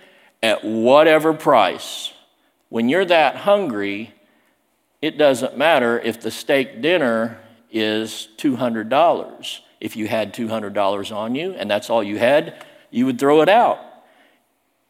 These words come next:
If you were that hungry and you had two hundred dollars on you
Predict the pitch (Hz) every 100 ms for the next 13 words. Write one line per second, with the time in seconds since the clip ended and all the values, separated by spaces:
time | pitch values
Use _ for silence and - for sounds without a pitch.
0 | _ 104 135 170 170 156 143 135 170 247
1 | 208 135 147 170 - - 139 151 143 147
2 | 123 170 156 156 143 139 143 147 139 147
3 | 151 160 180 180